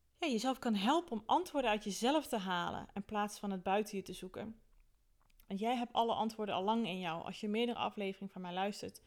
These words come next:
dan weet je dat het mijn visie is en ook mijn ervaring.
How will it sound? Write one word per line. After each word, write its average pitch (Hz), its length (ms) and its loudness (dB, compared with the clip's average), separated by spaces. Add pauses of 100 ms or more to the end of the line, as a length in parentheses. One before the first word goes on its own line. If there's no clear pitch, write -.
(320)
dan 185 100 -6
weet 220 180 2
je 233 80 -2
dat 190 100 -6
het 196 100 -10
mijn 180 160 -6
visie 233 380 0
is 208 220 -2
en 269 200 2
ook 233 120 -2
mijn 202 180 -4
ervaring. 185 640 -4